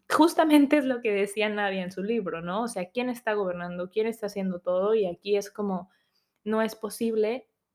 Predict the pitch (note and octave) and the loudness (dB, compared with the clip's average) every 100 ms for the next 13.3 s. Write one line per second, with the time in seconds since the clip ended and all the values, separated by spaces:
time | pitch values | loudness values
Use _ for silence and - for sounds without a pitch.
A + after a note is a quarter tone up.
0 | _ G3 F#3 G3 F#3+ G3+ F#3+ F#3+ G3+ A3+ | _ -6 -4 -2 0 0 0 -2 0 0
1 | G#3 F#3+ G3 G#3 A3 G#3+ G#3 G#3+ F3 - | 0 -4 -4 -4 -2 0 0 0 0 -2
2 | G#3 G#3 A3 A3 A3 G3 - _ _ _ | -4 -2 0 0 0 -2 -4 _ _ _
3 | _ _ _ G3 F#3+ F#3+ G3 A3 G#3+ G#3 | _ _ _ -2 2 2 2 2 4 2
4 | A3 - _ _ - - A3 G#3 G#3+ G#3+ | 2 -4 _ _ -18 -2 2 4 2 0
5 | G#3 F#3+ B3 C4 B3+ G#3 G3 G#3 G#3 G3+ | -2 -2 0 2 2 0 0 2 0 0
6 | A3 A3+ A3 G#3+ G#3+ G3+ G3+ G3 _ C#4+ | -4 -4 -4 -2 -2 -2 -4 -8 _ -2
7 | D4+ D#4 A#3 G3 F#3 F#3 F#3+ F#3+ G#3+ G#3 | 0 0 0 0 0 0 -2 0 0 2
8 | G#3 G3 G3 G3 G3 B3 - _ _ _ | 0 -2 -4 -4 0 -2 -4 _ _ _
9 | _ - A3 A#3 A#3+ A#3 A3+ G3 G#3 G3+ | _ 0 0 0 0 2 2 2 2 2
10 | G3 F#3+ F#3+ F#3 F#3+ F3+ - E3 - F#3+ | 2 0 2 0 -2 -8 -6 -6 -6 0
11 | A#3 A#3 D4 F4+ F4 C#4 A3+ - G3 F#3+ | 0 4 4 4 0 -2 -2 -2 -4 0
12 | G3 G#3 A3+ G#3+ G3 F#3 F#3 G3 G#3+ B3 | 0 2 0 0 -2 -2 -2 0 -2 -2
13 | G#3 G3 - | -2 -2 -6